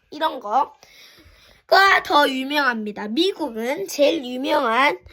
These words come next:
나라입니다. 나라라 세계 여행에서는 미국이 제일 유명할 거고, 미국은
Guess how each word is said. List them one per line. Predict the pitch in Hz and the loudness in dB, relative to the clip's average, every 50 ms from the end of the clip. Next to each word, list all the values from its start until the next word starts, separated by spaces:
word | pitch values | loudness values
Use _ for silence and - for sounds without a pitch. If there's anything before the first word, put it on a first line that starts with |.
| 349 349 - - _ _ _ _ _ _ _ _ _ _ _ 370 370 _ _ _ _ _ _ _ _ _ _ _ _ _ _ _ - | -18 -18 -18 -20 _ _ _ _ _ _ _ _ _ _ _ _ _ _ _ _ _ _ _ _ _ _ _ _ _ _ _ _ -4
나라입니다. | 240 254 285 294 294 285 262 240 214 208 202 202 180 202 214 233 | 0 2 4 6 6 6 4 2 -4 -8 -12 -10 -6 -2 -2 -2
나라라 | 220 262 269 285 320 349 349 339 330 311 285 294 320 | 0 2 4 4 6 6 6 6 6 4 0 0 -2
세계 | - 370 - 339 339 339 339 330 294 269 254 | -6 -8 -8 -8 -6 -6 -4 -2 -2 -2 -2
여행에서는 | 247 247 262 285 294 285 262 262 240 240 214 214 220 247 269 302 - - 453 392 - | -2 -2 -2 -4 -6 -6 -8 -8 -10 -12 -14 -14 -14 -12 -14 -14 -14 -16 -20 -18 -10
미국이 | - 294 339 381 403 427 392 320 285 285 | -4 -2 0 2 2 0 0 -2 -2 -4
제일 | 294 320 285 262 233 233 | -2 -2 -2 -2 -4 -6
유명할 | 247 254 269 269 277 - 339 - - - | -6 -4 -4 -2 -2 0 0 0 0 0
거고, | - 330 320 294 240 220 220 233 269 - - - - - - - - - - - - _ _ _ _ _ _ _ _ _ _ _ - | 2 2 2 2 2 0 2 2 2 2 0 -4 -14 -16 -16 -14 -14 -14 -14 -14 -16 _ _ _ _ _ _ _ _ _ _ _ -8
미국은 | 294 359 403 392 349 330 285 233 - 220 233 277 339 403 | -4 -4 -4 -4 -6 -8 -10 -10 -8 -6 -4 -4 -4 -6